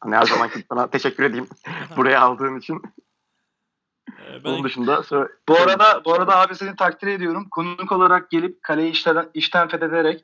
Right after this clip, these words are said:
Speaker 2: <laughs>
Speaker 3: komple
Speaker 2: Sen de
Speaker 3: şeyle
Speaker 2: yapma
Speaker 3: aldın.
Speaker 2: bari, dur. <laughs>
Speaker 3: Gözümden, gözümden kaçmadı abi. Gözümden kaçmadı. Herkes bunu konuşuyor.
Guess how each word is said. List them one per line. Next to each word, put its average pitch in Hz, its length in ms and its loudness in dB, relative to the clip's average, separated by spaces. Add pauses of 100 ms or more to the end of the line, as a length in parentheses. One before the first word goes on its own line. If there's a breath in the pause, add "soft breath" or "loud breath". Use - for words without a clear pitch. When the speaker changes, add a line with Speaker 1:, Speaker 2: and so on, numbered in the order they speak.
Speaker 2:
<laughs> - 100 -18
Speaker 3:
komple 190 320 2
Speaker 2:
Sen 185 200 -2
de 196 60 -4
Speaker 3:
şeyle 196 120 4
Speaker 2:
yapma 156 160 4
Speaker 3:
aldın. 147 160 4
Speaker 2:
bari, 156 220 -2
dur. 180 160 -2 (400)
<laughs> - 400 -14
Speaker 3:
Gözümden, 202 520 4
gözümden 190 420 4
kaçmadı 180 400 8
abi. 139 460 4
Gözümden 170 440 4
kaçmadı. 147 580 0
Herkes 160 320 0
bunu 165 240 0
konuşuyor. 127 400 -6